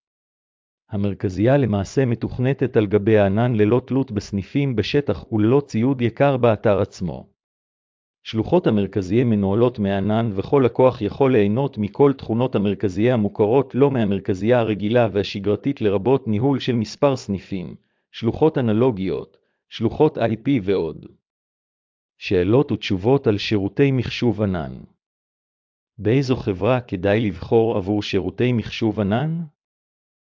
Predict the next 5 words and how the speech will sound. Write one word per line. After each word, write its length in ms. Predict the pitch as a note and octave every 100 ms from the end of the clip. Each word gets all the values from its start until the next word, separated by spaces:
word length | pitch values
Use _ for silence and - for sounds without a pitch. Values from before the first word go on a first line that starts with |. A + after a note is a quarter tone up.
| _ -
רצוי 420 | G2+ G#2 - F3+ D3
מאוד 340 | G#2+ B2+ B2
לבחור 440 | G2+ F2+ - C3+
בחברה 420 | G#2 - G2 G2+ B2
מומלצת, 640 | A#2 G2+ G#2+ G#2+ -